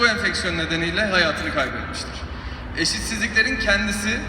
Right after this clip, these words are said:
covid on dokuzun yayılması ve ölümcüllüğünün artması gibi bir işlev görmüş, dezavantajlı sınıflar daha çok hasta olmuş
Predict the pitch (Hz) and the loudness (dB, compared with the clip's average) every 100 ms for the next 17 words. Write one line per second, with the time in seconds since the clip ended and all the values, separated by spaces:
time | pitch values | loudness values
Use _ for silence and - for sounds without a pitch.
0 | - 190 233 233 269 226 185 185 185 175 | -4 -4 -2 -2 0 -2 -4 -4 0 2
1 | 180 185 180 247 254 196 185 190 180 185 | 2 0 0 -2 -2 -2 0 -2 -2 -2
2 | 175 185 208 180 160 - 190 262 202 165 | -2 -2 0 2 2 2 0 0 0 0
3 | 156 - 156 196 214 202 202 202 - - | 0 -2 0 0 0 0 0 -2 -4 -6
4 | - - - - 196 233 233 214 202 175 | -8 -8 -8 -2 0 2 4 2 2 2
5 | 156 - 185 226 - 220 226 185 190 233 | 0 -4 -2 -2 4 4 4 4 4 4
6 | 202 - 143 - 139 156 240 | 0 0 -2 0 -2 0 0